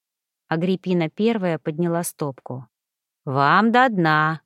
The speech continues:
а я чуть пригублю, опробую, хороша ли получилась». Мужчин не пришлось просить дважды.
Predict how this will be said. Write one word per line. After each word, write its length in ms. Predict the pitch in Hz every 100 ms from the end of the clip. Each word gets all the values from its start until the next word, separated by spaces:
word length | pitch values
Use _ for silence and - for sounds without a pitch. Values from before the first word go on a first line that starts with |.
| _ _
а 180 | 165 170
я 320 | 202 339 403
чуть 280 | - 320 -
пригублю, 800 | 254 233 226 220 160 143 123 - _
опробую, 800 | - 180 - 196 220 214 175 156
хороша 480 | 139 175 170 165 180
ли 120 | 202
получилась». 800 | 214 202 190 - 185 196 131 - _ _ _ _ _ _ _ _ _ _ _
Мужчин 680 | - 226 254 - 320 320 254
не 100 | 254
пришлось 560 | 240 262 262 240 185 -
просить 420 | 160 160 156 143
дважды. 580 | 143 143 123 135 127